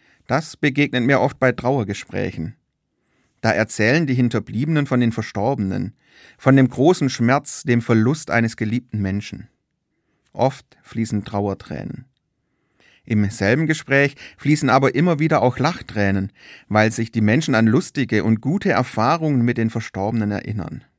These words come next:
Manchmal sind die Angehörigen dann ganz irritiert. „Jetzt haben wir so gelacht und uns gefreut, obwohl wir doch gerade trauern.“ Aber beides gehört zum Leben.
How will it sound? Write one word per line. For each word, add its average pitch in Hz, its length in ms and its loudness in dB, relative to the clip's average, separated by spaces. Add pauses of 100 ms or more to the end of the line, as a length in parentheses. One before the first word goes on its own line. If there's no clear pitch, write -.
(800)
Manchmal 151 540 2 (160)
sind 131 260 0
die 135 80 4
Angehörigen 143 500 4
dann 131 160 4
ganz 131 220 2
irritiert. 120 640 -4 (680)
„Jetzt 120 300 -2
haben 165 260 4
wir 151 140 6
so 147 240 2
gelacht 170 480 2
und 160 100 0
uns 151 160 -2
gefreut, 143 580 -4 (800)
obwohl 107 360 -2
wir 156 100 2
doch 113 200 -2
gerade 101 380 -2
trauern.“ 110 540 -6 (1600)
Aber 117 200 4
beides 160 580 0
gehört 151 320 2
zum 131 180 2
Leben. 101 480 -2